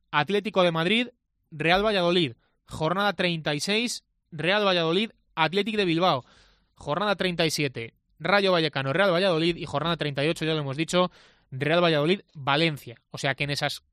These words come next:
cuatro últimas jornadas, el Pucela se va a enfrentar al Atlético de Madrid, al Athletic de Bilbao y al Valencia. Aparte del Rayo Vallecano, que sí se supone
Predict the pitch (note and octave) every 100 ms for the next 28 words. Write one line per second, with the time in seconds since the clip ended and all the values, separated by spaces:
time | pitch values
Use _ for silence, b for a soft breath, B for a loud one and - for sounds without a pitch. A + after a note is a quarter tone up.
0 | _ - A3 A3 G3+ F#3 F3 - D#3 F3+
1 | G#3 A3 A3 b b b b _ D3+ C#3+
2 | D#3 G#3 F3+ F#3 F3+ E3+ C#3 B2+ C#3 E3
3 | G3+ F3+ D#3+ D3 D#3 A3 A3 _ D#3+ D#3+
4 | F#3+ F3+ G3 E3+ F3 F#3+ F#3+ b b _
5 | E3 D3 C#3+ C#3 E3 D#3+ B2 A#2 _ _
6 | A#2+ C3 C3+ C#3 C3 B2+ B2 C#3 D3+ D3+
7 | C#3+ D3+ D#3+ B2+ C#3+ C#3+ C3 B2 C#3+ D3+